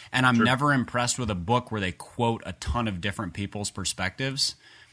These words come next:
Speaker 2: Yeah.
Speaker 1: 'Cause I'm like, "That's just a collection of stuff." Like, that's, I came here 'cause I wanted the author's perspective on this. Um, but that might also just be laziness on my part. I don't know. Um, but yeah, so I, and then, and then the writing process itself,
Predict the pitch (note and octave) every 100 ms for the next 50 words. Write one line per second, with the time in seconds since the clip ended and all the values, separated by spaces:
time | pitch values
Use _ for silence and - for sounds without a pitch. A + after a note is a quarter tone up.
0 | - F2+ D#2+ A#2+ C#3 C3+ A2 G2 A2 -
1 | - D#3+ D#3 E3+ - C#3 A2+ B2+ - -
2 | D2 D2 - F2+ E2+ - F#2+ D#2 - G2+
3 | F#2+ A2+ A#2+ - - - - A2+ D3+ C3+
4 | B2 A2+ A2+ A2 A2 F2+ F#2 G#2+ A#2 F2+
5 | - F2 - F2+ - F#2 F2+ F2+ F2+ -
6 | - - - - - G#2+ G2+ G2 G2 F#2+
7 | _ - _ _ _ C#3 D#3 D3 C#3 B2+
8 | A#2 A2+ G#2+ G#2+ F#2 F#2+ F2+ F2 E2+ F2+
9 | E2+ E2+ E2+ E2 F2 E2+ D#2+ D#2 - G#2
10 | G#2 F#2+ F#2 F2+ E2 - - - - _
11 | D#3 F3 B2 D3 C#3 - - C#3 D3+ C#3+
12 | C#3 D3+ D3 A#2+ C3 F3+ D#3 D3 C3+ C#3
13 | B2 A2 F2 - A2 C#3+ A#2+